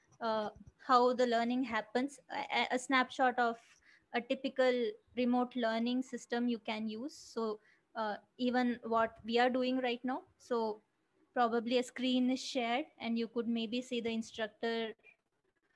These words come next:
on another window. So this lot of platforms offers us. So, uh, we did a, a study on these platforms to see, can we improve them?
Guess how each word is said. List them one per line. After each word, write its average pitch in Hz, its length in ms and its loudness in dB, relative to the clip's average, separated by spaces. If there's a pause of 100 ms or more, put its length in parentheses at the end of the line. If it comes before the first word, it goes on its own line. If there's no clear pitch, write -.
(340)
on 226 260 -2 (140)
another 214 680 -4
window. 208 500 -4 (920)
So 254 160 2
this 254 420 2
lot 247 280 2
of 247 200 -4
platforms 233 720 -2
offers 247 600 -2
us. 269 340 -6 (320)
So, 254 460 4
uh, 240 260 0
we 294 140 -2
did 302 260 -2
a, 277 220 2 (100)
a 220 180 -2
study 254 420 -2
on 254 200 0
these 247 220 -6
platforms 240 840 -4
to 254 100 -6
see, 269 320 -8 (1040)
can 240 240 0
we 269 160 -2
improve 240 480 -2
them? 277 120 -4